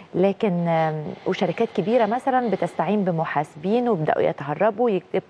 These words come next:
أقل من دخله وما إلى آخره. وفئات تانية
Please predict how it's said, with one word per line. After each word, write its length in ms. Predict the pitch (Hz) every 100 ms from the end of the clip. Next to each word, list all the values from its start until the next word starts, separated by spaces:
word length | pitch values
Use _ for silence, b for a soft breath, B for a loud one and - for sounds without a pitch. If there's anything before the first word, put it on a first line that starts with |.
| -
أقل 300 | - 185 170
من 160 | 147
دخله 300 | 151 214 214
وما 120 | 185 170
إلى 140 | -
آخره. 200 | - - - B B B
وفئات 360 | 156 - - 269
تانية 340 | 269 269 269